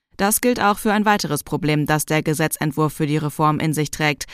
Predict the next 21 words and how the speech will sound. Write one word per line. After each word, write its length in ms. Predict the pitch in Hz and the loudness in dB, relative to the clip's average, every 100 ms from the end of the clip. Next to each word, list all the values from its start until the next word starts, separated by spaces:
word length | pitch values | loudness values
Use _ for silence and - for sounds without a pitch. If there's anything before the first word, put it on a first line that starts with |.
| - - _ - | -20 -20 _ 0
Bei 140 | 175 | 2
der 120 | 175 | 4
Regelung 400 | 190 226 233 208 | 2 2 2 2
dazu, 420 | 180 185 - 240 214 | 2 2 2 0 2
wer 180 | 220 | 2
in 80 | 214 | 0
Zukunft 560 | - 202 - 226 233 - | 0 -2 0 -2 -2 -2
in 240 | 208 208 | -2 0
fünf 400 | - 190 202 - | 0 0 0 -4
statt 300 | - - 196 - | -8 -4 -2 2
acht 260 | 220 - | 0 0
Jahren 320 | 160 151 147 151 | 0 0 0 0
eingebürgert 580 | 156 147 151 151 156 | 0 0 0 0 0
werden 300 | 156 151 156 | 0 -2 -2
kann, 280 | - 175 247 - - - | -2 0 0 -2 -20 -8
besteht 360 | - 202 233 262 | -4 0 0 0
unter 260 | 226 220 - | 0 0 0
Experten 640 | 185 - 170 - 220 202 | -2 2 2 2 0 2
noch 200 | 180 175 | 0 -2
große 420 | - 202 226 196 | -2 -2 0 -2
Verwirrung. 560 | 180 196 170 156 135 | 0 0 0 0 -2